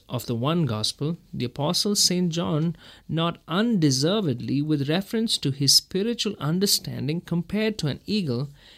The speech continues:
has lifted higher and far more sublimely than the other three his proclamation, and in lifting it up he has wished our hearts also to be lifted.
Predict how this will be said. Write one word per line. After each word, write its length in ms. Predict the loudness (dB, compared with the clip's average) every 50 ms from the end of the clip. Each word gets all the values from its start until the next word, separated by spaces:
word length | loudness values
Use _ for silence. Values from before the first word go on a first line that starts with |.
| -20 _
has 360 | -4 -2 0 2 2 2 2
lifted 380 | 0 0 0 -2 -4 -4 -6 -6 -4 -2
higher 440 | 0 0 2 2 0 0 -2 -4 -6
and 180 | -6 -4 -4 -4
far 380 | -6 -6 -4 -2 -2 0 0
more 220 | 0 0 0 2 2
sublimely 880 | 4 2 2 2 0 -2 0 0 0 2 2 2 2 2 2 0 0
than 260 | 0 0 -2 -2 -2 -2
the 120 | -4 -4 -4
other 220 | -4 -4 -4 -6
three 500 | -6 -8 -10 -8 -6 -6 -4 -4 -6 -8 -10 -14 -20 -20 -20 -20 _
his 220 | -2 0 0 0
proclamation, 880 | 0 -2 -4 -4 -4 -4 -4 -4 -4 -4 -2 -2 -4 -4 -4 -6 -6 -8 -6
and 200 | -4 -2 -2 0
in 220 | 0 0 0 0
lifting 340 | 0 -2 -2 -4 -4 -4 -2
it 160 | -2 -2 -4
up 220 | -6 -8 -8 -10 -12
he 180 | -8 -4 -2
has 260 | -2 0 0 -2 -2
wished 460 | -4 -2 0 0 2 2 2 0 -2 -2 -4
our 240 | -4 -2 -2 -2 -2
hearts 640 | -4 -4 -6 -6 -6 -8 -4 0 0 0 0 -2 -6 _ _ _ _ _ _ _
also 400 | -2 -2 -2 0 -2 -2 -4 -4
to 120 | -6 -6
be 140 | -6 -4 -4
lifted. 440 | -2 -4 -4 -4 -6 -10 -12 -12